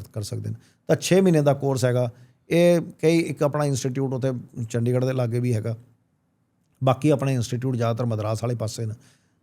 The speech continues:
ਤਾਂ ਜੇ ਨਿਆਣੇ ਨੂੰ ਉਸ ਇੰਸਟੀਚਿਊਟ 'ਚ ਭੇਜਣਾ ਹੈਗਾ, ਛੇ ਮਹੀਨੇ ਦਾ ਕੋਰਸ ਕਰਾਉਣਾ ਹੈਗਾ, ਦੋ ਲੱਖ ਤੋਂ ਤਿੰਨ ਲੱਖ ਜਾਂ ਚਾਰ ਲੱਖ ਜਿਹੜੀ ਵੀ ਉੱਥੇ ਦੀ ਫੀਸ ਹੈ, ਦੇਣ ਤੋਂ ਪਹਿਲਾਂ ਤੁਸੀਂ ਇਹ ਪਤਾ ਕਰ ਲਿਓ ਕਿ ਉਸ ਇੰਸਟੀਚਿਊਟ 'ਚ ਜਿਹੜੇ ਪਹਿਲਿਆਂ ਨੇ ਕੋਰਸ ਕੀਤਾ ਉਹਨਾਂ ਵੱਲ ਨੌਕਰੀ ਵੀ ਹੈ ਨਹੀਂ ਹੈ।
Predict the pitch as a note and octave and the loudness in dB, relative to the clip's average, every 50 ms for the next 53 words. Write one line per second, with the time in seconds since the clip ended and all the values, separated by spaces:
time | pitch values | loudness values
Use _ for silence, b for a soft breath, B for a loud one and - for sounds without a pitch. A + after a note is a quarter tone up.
0 | _ - C#3+ C3+ B2+ D3+ D#3+ E3 D3+ C#3 C#3+ D3+ E3 E3 D#3+ C#3+ - C#3+ C3+ A#2+ | _ 2 2 4 4 4 4 4 4 4 4 2 2 0 0 0 0 -2 -2 0
1 | - C#3+ C3 C#3+ C#3+ B2 - - C3 A2+ A2 A#2+ B2+ C3+ D3+ C#3 - - - C3 | -2 -2 -2 -2 -2 -2 -2 -2 -2 0 0 0 0 0 -2 -4 -2 -2 -2 -2
2 | C3+ C3+ B2 A#2 A2+ A2+ A2+ - A#2 A#2+ A#2+ - - C#3+ C3+ C3+ C#3 C3+ C#3 D3 | 0 0 0 0 -2 -2 -4 -4 -4 -4 -4 -4 -2 -2 -2 0 0 0 0 0
3 | B2+ A2+ B2 B2+ C3 C3 B2 - - C3 A#2+ - A#2+ B2 B2+ B2+ A#2 - B2+ A#2+ | 0 0 -2 0 0 -2 -2 -4 -8 -10 -6 -4 -4 -2 -2 -4 -4 -4 -6 -6
4 | - A#2 A2 A2+ A2+ A#2+ A#2 A2+ A2 A2+ A#2 C3+ C3+ C3+ A#2+ A#2 b b b b | -4 -4 -4 -2 -2 -4 -6 -6 -6 -6 -4 -4 -4 -4 -6 -6 b b b b
5 | b b b _ A#2+ A#2 - B2 A#2+ A#2+ A2+ - A#2 A#2 A2 A2+ B2+ B2 A2+ B2+ | b b b _ -2 0 2 2 2 0 -2 -2 -4 -2 0 0 0 0 0 0
6 | C#3+ D3+ D#3+ - D#3 - D3+ D#3+ F3 F3 D#3 D#3 D#3+ D#3 D3 D3 D3 C3+ C#3+ C3 | 0 2 0 0 0 0 0 0 2 2 2 2 2 2 0 0 0 0 0 -2
7 | - C#3 C3 C3 C#3 D3 D3+ D#3 F3 F#3 - - E3+ D3+ - C#3 C3+ A#2+ - - | 0 -2 -2 0 2 0 0 2 0 -4 -2 0 -2 -2 -2 -2 -4 -4 -2 -2
8 | C#3 B2 C3 C3+ C#3 C#3 C3 B2 - D3+ D#3 D#3+ E3+ E3 b b b b b _ | -4 -2 -2 -2 -2 -2 -2 -2 -2 0 0 0 0 -2 b b b b b _
9 | _ C3 D3 D3+ D#3+ D3 - - C#3+ D3 D#3+ F3+ F3+ E3 D#3 C#3 A#2+ C3 B2+ B2+ | _ 2 4 4 4 2 0 -2 0 2 4 2 2 2 2 0 0 -2 -2 -2
10 | A2+ A#2 B2+ A#2 - D#3 D#3+ D#3+ D#3+ D#3+ D#3 C3 B2 A2+ - C#3 C3+ C#3 C#3+ D3 | -2 -2 -4 0 0 2 2 4 2 2 2 2 0 0 0 0 0 2 2 2
11 | C3+ A2+ A#2 B2 B2 A2+ A#2+ C#3+ D#3+ | 2 2 2 0 0 0 -2 -2 -6